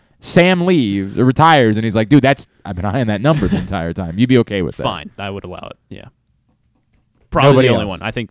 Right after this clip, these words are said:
Speaker 2: maybe
Speaker 1: Rashad
Speaker 2: Tuck-, maybe
Speaker 1: Bateman?
Speaker 2: Tucker, I guess, if Tucker really wanted four
Speaker 1: Mm,
Speaker 2: for whatever
Speaker 1: that's a good
Speaker 2: reason.
Speaker 1: point, right? He's pretty good. He's
Speaker 2: Yeah.
Speaker 1: probably gonna be in the Hall of Fame, you would
Speaker 2: Just
Speaker 1: think.
Speaker 2: those two.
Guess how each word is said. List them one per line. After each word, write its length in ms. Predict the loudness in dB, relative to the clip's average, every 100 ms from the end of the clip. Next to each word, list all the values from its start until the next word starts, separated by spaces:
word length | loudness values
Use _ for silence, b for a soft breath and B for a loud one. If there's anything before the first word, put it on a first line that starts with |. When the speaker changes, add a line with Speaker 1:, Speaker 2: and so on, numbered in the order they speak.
| -10
Speaker 2:
maybe 240 | -6 2
Speaker 1:
Rashad 120 | 2 4
Speaker 2:
Tuck-, 180 | 4
maybe 180 | 4 4
Speaker 1:
Bateman? 180 | 4 0
Speaker 2:
Tucker, 160 | 0 0
I 80 | 0
guess, 240 | -2 -4
if 80 | -6
Tucker 240 | -6 -6
really 220 | -6 -6
wanted 200 | -6 -8
four 180 | -6 -8
Speaker 1:
Mm, 40 | -6
Speaker 2:
for 80 |
whatever 200 | -8 -8
Speaker 1:
that's 80 | -6
a 40 | -4
good 120 | -2
Speaker 2:
reason. 40 |
Speaker 1:
point, 300 | -2 -2 -4
right? 280 | -6 -6 -4
He's 220 | -2 0
pretty 160 | 0 2
good. 300 | 2 2 0
He's 100 | -6
Speaker 2:
Yeah. 80 | -8 -10 -20 _
Speaker 1:
probably 180 | -6 -4
gonna 120 | -4
be 40 | -6
in 60 | -6
the 60 |
Hall 160 | -4 -6
of 80 | -4
Fame, 320 | -4 -4 -6
you 100 | -6
would 80 | -2
Speaker 2:
Just 220 | -4 -4
Speaker 1:
think. 100 | -8
Speaker 2:
those 140 | -8
two. 200 | -14 -20